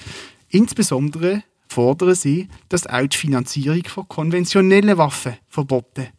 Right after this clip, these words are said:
wird. Und darum haben sie die Initiative lanciert. Sie verlangen, dass die Finanzierung durch Aktien oder Kredit von allen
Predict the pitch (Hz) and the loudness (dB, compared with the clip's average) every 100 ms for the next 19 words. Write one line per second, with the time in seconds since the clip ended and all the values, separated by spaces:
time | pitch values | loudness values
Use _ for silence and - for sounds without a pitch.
0 | _ 135 104 98 _ _ _ _ - - | _ -6 -6 -8 _ _ _ _ -20 -20
1 | - - - 139 - 113 123 185 220 - | -20 -20 -10 -8 -4 -2 0 2 0 -4
2 | - 147 160 208 196 196 202 - 185 143 | -8 -2 0 0 0 0 0 0 -2 -4
3 | - 117 - - 113 - - - - - | -4 -8 -10 -8 -6 -6 -12 -18 -20 -20
4 | _ - - - _ _ - 180 165 139 | _ -20 -20 -20 _ _ -4 0 2 0
5 | 107 123 180 240 - _ _ _ - 117 | 0 -2 -4 -6 -10 _ _ _ -4 -4
6 | - - - 151 143 143 165 185 208 226 | -4 -6 0 2 2 0 0 2 2 0
7 | - 127 - 113 - - 170 143 - 120 | -4 -4 -2 -2 -4 0 0 0 -8 -8
8 | 135 131 131 208 _ - - - - - | -8 -8 -8 -10 _ -20 -20 -20 -20 -10
9 | - 139 - 147 190 147 | -6 -4 2 4 4 2